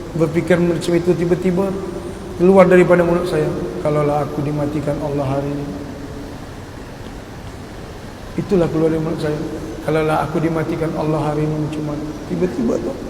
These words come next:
saya takut mati. Makanya kita berfikir untuk mati ni bagus kan, tuan. Hari-hari nak fikir mati. Kalau, kalau sekiranya aku ni balik ni kan ke rumah mati, ataupun dah selamat, kalau malam,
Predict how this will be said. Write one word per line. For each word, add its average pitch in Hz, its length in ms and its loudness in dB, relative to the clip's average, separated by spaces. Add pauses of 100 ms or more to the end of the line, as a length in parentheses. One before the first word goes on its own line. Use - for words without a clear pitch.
(520)
saya 180 220 2
takut 185 260 0
mati. 165 240 -4 (1600)
Makanya 175 320 4
kita 175 200 4
berfikir 175 440 4
untuk 180 240 2
mati 175 240 2
ni 180 120 4
bagus 165 320 2
kan, 160 160 -2
tuan. 143 160 -2
Hari-hari 208 480 2
nak 180 200 2
fikir 156 160 -2
mati. 147 220 -4 (400)
Kalau, 160 380 -2 (640)
kalau 139 240 0
sekiranya 147 480 -2
aku 147 160 -4
ni 147 160 -2
balik 151 320 2
ni 147 100 -2
kan 147 220 2
ke 139 80 -4
rumah 147 240 -2
mati, 147 240 -2 (760)
ataupun 147 480 0
dah 143 80 4
selamat, 151 380 0 (100)
kalau 151 240 0
malam, 156 320 0